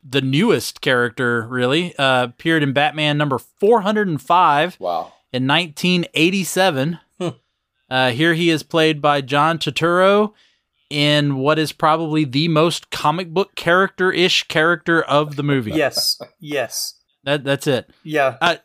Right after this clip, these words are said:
Speaker 1: real quick
Speaker 3: Go ahead.
Speaker 1: trivia fact. His son, John Turturro's son, uh, Amedio, Amedio, I apologize for mispronouncing that, is actually an editor for D C Comics.
Speaker 3: Oh, wow.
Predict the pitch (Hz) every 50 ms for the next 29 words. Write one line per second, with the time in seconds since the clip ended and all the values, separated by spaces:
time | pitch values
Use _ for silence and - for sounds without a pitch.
0 | _ _ - 156 175 196 220 214 - 233 214 208 - 170 170 160 220 214 202 165
1 | 147 - 147 123 104 95 - _ _ _ _ _ _ _ _ _ _ _ _ -
2 | 180 190 220 226 190 - - _ - - - - - 202 202 196 165 123 98 82
3 | 80 _ _ _ _ _ - - 147 139 165 196 - 208 - 196 208 202 196 202
4 | 190 170 - - 180 175 160 135 101 87 82 - _ _ _ _ _ _ _ _
5 | _ _ _ - - 135 131 127 127 - _ - 135 135 135 131 143 156 170 190
6 | 190 196 196 202 202 202 185 139 131 131 139 151 165 170 175 180 185 185 185 185
7 | 175 - _ _ _ - 113 117 117 139 139 143 139 147 151 147 - 156 151 143
8 | - - 156 151 151 - 170 165 165 165 165 - _ _ _ _ _ _ _ _
9 | _ - - 135 123 - - - 135 147 160 156 - - - 180 185 196 196 196
10 | - - 143 143 147 - _ _ - 151 156 175 156 123 123 101 82 69 - _
11 | _ _ _ _ _ _ _ - 139 131 117 127 135 127 - 135 110 - 123 104
12 | 90 76 - - - - _ _ _ _ - 214 220 202 160 131 131 131 151 160
13 | 117 110